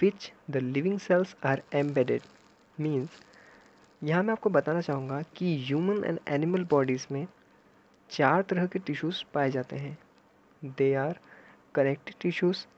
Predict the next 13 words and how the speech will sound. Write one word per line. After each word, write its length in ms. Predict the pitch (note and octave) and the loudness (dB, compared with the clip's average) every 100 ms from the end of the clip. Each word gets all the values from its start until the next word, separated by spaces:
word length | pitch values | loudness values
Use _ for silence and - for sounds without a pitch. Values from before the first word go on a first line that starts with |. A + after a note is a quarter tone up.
| _ _ - | _ _ -8
epithelium 720 | C#3 D3 C3+ - C#3 D#3 F3+ F3+ | -4 -4 -4 -2 0 2 0 -2
tissues, 340 | E3+ E3+ F3+ - - _ _ _ _ | 0 -2 -2 -4 -14 _ _ _ _
nerve 340 | B2+ C#3 E3 F#3 - | 0 2 2 2 -2
tissues 300 | E3+ F3 F#3+ - _ - | 0 0 -2 -8 _ -8
and 220 | C#3 C3 F3 _ _ D#3 | -4 -4 -4 _ _ -4
muscular 440 | D#3 - C#3 C#3 F3+ - | -4 -2 -2 -2 -4 -6
tissues। 320 | E3 - - - - _ _ _ _ _ _ _ - - _ - | -8 -6 -10 -12 -18 _ _ _ _ _ _ _ -20 -20 _ -4
इस 120 | A#3 | -4
point 460 | - E3+ E3 G3 G#3 | 4 6 6 2 0
में 80 | |
हमें 240 | G3+ F#3+ F#3+ | 0 0 0
बताया 320 | D3 C3+ B2+ | 0 2 2
गया 280 | B2+ B2+ | 2 -2